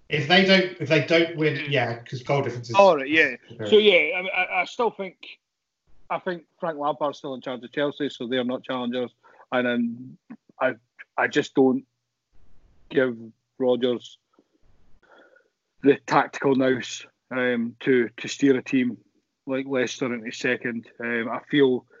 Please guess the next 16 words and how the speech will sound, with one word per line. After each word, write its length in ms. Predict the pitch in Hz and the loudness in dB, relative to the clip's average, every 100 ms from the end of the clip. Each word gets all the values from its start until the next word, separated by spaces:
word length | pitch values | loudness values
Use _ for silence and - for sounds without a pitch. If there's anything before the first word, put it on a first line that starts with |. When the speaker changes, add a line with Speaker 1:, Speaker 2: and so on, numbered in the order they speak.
| _ _ _ - | _ _ _ -4
Speaker 2:
exactly 500 | - 147 170 165 151 | -2 4 6 6 4
what 180 | 139 139 | 4 4
Adam's 380 | 139 131 127 - | 4 2 -6 -10
talking 280 | - 143 120 | -8 -6 -6
about 160 | 131 127 | -10 -4
strikers. 440 | 151 156 143 117 | 0 2 0 -4
I 100 | 127 | -8
just 220 | 123 131 | -10 -10
feel 180 | - 139 | -2 -2
that 160 | 135 120 | -2 -2
they're, 220 | 139 131 - - | -2 -2 -4 -4
they're 140 | 127 | -4
a 60 | 123 | -2
Jamie 360 | 131 131 123 | 0 0 0
Vardy 340 | 131 127 123 127 | -2 -2 -2 -4
injury 380 | 143 143 123 | -4 -4 -6